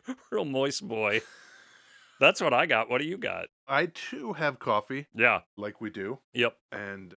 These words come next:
Speaker 2: this week, I
Speaker 1: Yep.
Speaker 2: have Roar Georgia Peach Naturally Flavored Vitamin Enhanced Beverage Drink. Apparently, it has electrolytes, vitamins, and antioxidants, all of which add up, it says right here at the top,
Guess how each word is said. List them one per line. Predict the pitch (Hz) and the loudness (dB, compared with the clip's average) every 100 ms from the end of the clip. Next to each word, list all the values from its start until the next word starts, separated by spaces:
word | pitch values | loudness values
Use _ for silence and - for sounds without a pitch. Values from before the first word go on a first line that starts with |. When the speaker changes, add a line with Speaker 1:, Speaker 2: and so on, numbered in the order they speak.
| _ | _
Speaker 2:
this | 131 160 - | -6 -4 -4
week, | 123 127 160 - | -4 -6 -8 -10
I | 113 110 | -6 -4
Speaker 1:
Yep. | 131 | -4
Speaker 2:
have | 110 107 98 | -4 -6 -8
Roar | 98 113 151 170 120 90 90 - _ _ | -8 -4 0 2 0 -4 -12 -18 _ _
Georgia | 95 104 107 113 117 | -12 -8 -8 -8 -14
Peach | - - 110 107 - | -14 -10 -10 -10 -14
Naturally | 95 101 113 120 113 | -12 -12 -10 -10 -10
Flavored | 107 107 110 107 101 | -10 -10 -8 -8 -12
Vitamin | 82 101 110 110 110 107 107 - | -8 -6 -6 -6 -10 -10 -14 -14
Enhanced | 98 92 110 110 98 - 80 92 | -14 -10 -10 -10 -12 -18 -20 -8
Beverage | 110 113 104 90 - - | -8 -6 -8 -10 -14 -12
Drink. | 98 90 - - _ _ _ | -12 -12 -16 -20 _ _ _
Apparently, | - 127 120 135 139 | -10 -6 -6 -4 -4
it | |
has | 127 113 | -4 -4
electrolytes, | 104 98 113 110 107 107 - | -4 -6 -8 -8 -8 -10 -14
vitamins, | 95 98 110 110 107 101 98 | -10 -8 -8 -10 -12 -14 -16
and | 107 85 87 _ - | -16 -16 -18 _ -18
antioxidants, | 107 104 95 95 - 87 76 78 - _ _ - | -18 -10 -8 -8 -10 -16 -18 -20 -20 _ _ -8
all | 139 233 | -4 -2
of | 233 165 | -4 -2
which | 160 143 151 - - | -2 -2 -4 -14 -10
add | 127 135 151 | -4 -2 -2
up, | 151 160 - _ | 0 -2 -2 _
it | - | -14
says | 123 95 92 | -10 -8 -8
right | 101 | -8
here | 117 127 | -6 -10
at | |
the | - | -10
top, | 123 139 127 107 | -8 -4 -4 -6